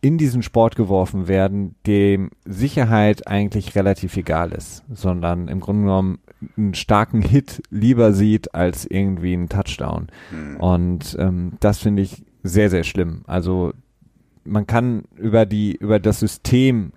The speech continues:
Speaker 1: College, ähm, zur N F L sehr viel streiten und das College-System ist wirklich abgrundtief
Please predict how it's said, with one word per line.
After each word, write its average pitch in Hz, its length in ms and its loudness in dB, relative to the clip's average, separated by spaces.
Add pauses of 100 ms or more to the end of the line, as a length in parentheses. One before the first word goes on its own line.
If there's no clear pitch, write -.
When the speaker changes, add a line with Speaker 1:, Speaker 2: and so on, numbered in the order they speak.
Speaker 1:
College, 110 640 0 (240)
ähm, 98 460 0 (280)
zur 107 240 2
N 107 160 2
F 101 180 0
L 110 380 0
sehr 113 180 4
viel 113 160 -4
streiten 104 480 0
und 95 400 -6
das 101 160 0
College-System 107 760 -2
ist - 140 -6
wirklich 98 360 -2
abgrundtief - 720 -4